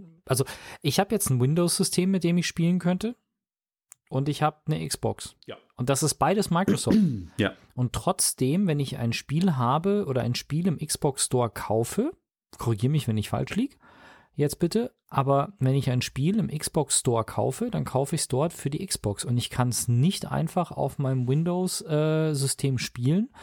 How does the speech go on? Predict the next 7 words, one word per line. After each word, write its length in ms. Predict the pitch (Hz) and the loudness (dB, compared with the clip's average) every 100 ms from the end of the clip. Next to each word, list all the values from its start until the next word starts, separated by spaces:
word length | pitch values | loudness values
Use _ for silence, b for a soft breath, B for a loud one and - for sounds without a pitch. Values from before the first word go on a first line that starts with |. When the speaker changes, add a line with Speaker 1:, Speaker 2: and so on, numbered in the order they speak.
| B B B B | B B B B
Speaker 1:
obwohl 760 | 135 123 123 120 156 202 233 - _ _ - | -4 -2 0 2 4 4 0 -6 _ _ -2
es 380 | 156 160 - | 0 0 -2
dafür 500 | - 147 160 160 156 | 0 0 2 0 0
auch 200 | - 151 | 0 -4
verfügbar 520 | - 151 - - 127 107 | -2 -2 0 0 0 2
wäre. 340 | 107 101 98 - _ - _ | 0 0 -4 -8 _ -20 _
Speaker 2:
Das 340 | 127 120 - | -2 0 -4